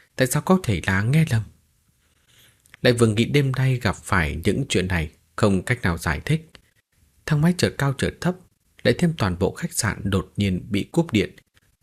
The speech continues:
Chẳng lẽ cũng là bởi vì gặp được yêu ma quỷ quái rồi sao? Lại có yêu ma quỷ quái ở trong thang máy đánh nhau, thật làm cho bản thân của người ta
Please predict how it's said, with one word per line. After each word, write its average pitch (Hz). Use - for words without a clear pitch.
Chẳng 127
lẽ 117
cũng 165
là 135
bởi 92
vì 98
gặp 101
được 104
yêu 156
ma 156
quỷ 87
quái 151
rồi 76
sao? 123
Lại 95
có -
yêu 113
ma 92
quỷ -
quái 131
ở 98
trong 101
thang 98
máy 120
đánh 165
nhau, 156
thật -
làm 123
cho 156
bản 82
thân 117
của 98
người 80
ta 110